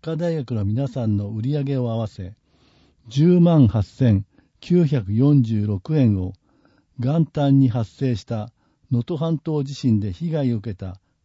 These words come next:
新潟県の方たちへ届くよう募金をしました。生徒たちはこの活動を通じて試食後のアンケート結果をもとに、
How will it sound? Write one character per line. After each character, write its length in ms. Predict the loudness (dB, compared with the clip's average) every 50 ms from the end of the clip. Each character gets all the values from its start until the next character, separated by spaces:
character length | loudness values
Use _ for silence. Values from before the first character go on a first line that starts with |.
| _ -4
新 200 | -2 -2 -2 -2
潟 260 | -4 -6 -6 -10 -8
県 220 | -6 -2 -2 0
の 120 | -2 -2 -6
方 240 | -8 -10 -10 -8
た 140 | -6 -6 -8
ち 180 | -8 -8 -10 -10
へ 80 | -10
届 380 | -8 -10 -8 -6 -6 -6 -4 -4
く 40 | -4
よ 260 | -4 -4 -6 -8 -12 -14 _ _ _ _ _ _ -20 -6 -2
う 20 |
募 140 | -2 -2 -2
金 320 | 0 2 4 4 6 6
を 80 | 4 2
し 140 | 2 2 0
ま 120 | 0 0
し 100 | -2 -8
た。 200 | -14 -14 -14 -14 _ _ _ _ _ _ _ _ _ _ _ _ _ _ _ _ _ _ _ _ _ _ _ _ _ _ _ _
生 300 | _ -4 0 2 2 2
徒 100 | 2 0
た 160 | 0 0 -2 -2
ち 140 | 0 -2
は 160 | -2 -2 -4 -6 -12 _ _ _ _ _ _ _ _ _
こ 120 | -2 0
の 140 | 0 0 0
活 360 | -2 -6 -6 -6 -6 -6 -2
動 180 | 0 0 0 0
を 80 | -2
通 220 | -2 -2 -2 -2 0
じ 160 | -2 -4 -6
て 260 | -6 -4 -4 -4 -8 -12 _ _ _ _ _ _
試 160 | _ -20 -8
食 280 | -4 -4 -4 -4 -4 -6
後 140 | -2 0 0
の 220 | 0 -2 -2 -6 _
ア 140 | -6 -4 -2
ン 120 | -2 -4
ケ 200 | -4 -4 -6 -6
ー 40 | -6
ト 140 | -6 -8 -6
結 220 | -6 -8 -10 -10 _
果 140 | -6 -4 -2
を 80 | -2
も 140 | -2 -2 -2
と 140 | -4 -4 -4
に、 260 | -2 -4 -4 -8 -12